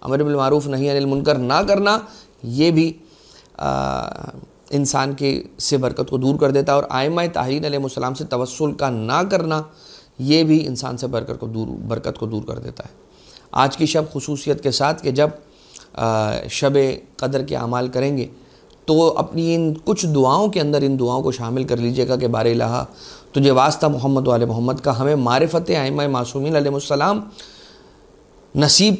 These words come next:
کیے رہنا، اور یہ نسل میں ہمارے منتقل ہو مودت اہل بیت اطہار علیہ السلام، ما-،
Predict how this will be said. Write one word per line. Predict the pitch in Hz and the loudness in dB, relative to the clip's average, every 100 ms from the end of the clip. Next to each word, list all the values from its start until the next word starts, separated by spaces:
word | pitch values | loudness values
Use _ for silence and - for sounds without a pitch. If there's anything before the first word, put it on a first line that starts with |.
| - | 0
کیے | 143 117 | 2 2
رہنا، | 101 113 117 - - - _ _ - - | 2 -4 -10 -16 -20 -20 _ _ -20 -4
اور | - 160 | 2 4
یہ | 170 165 170 165 - - - _ _ - | 4 4 4 2 -4 -20 -20 _ _ -12
نسل | 127 139 151 151 160 - - | -2 0 2 2 2 0 -6
میں | - 147 | -4 -2
ہمارے | 131 123 127 139 | 0 0 0 0
منتقل | 120 123 117 147 | 0 -4 0 0
ہو | 135 | 0
مودت | 135 120 127 127 - | -2 0 0 -2 -2
اہل | 117 117 | -2 0
بیت | 117 117 | 0 -2
اطہار | 113 120 117 | -4 -2 -2
علیہ | 123 | 0
السلام، | 123 117 120 120 120 120 131 | -2 -4 -4 -4 -4 -4 -6
ما-، | 110 113 | -4 -6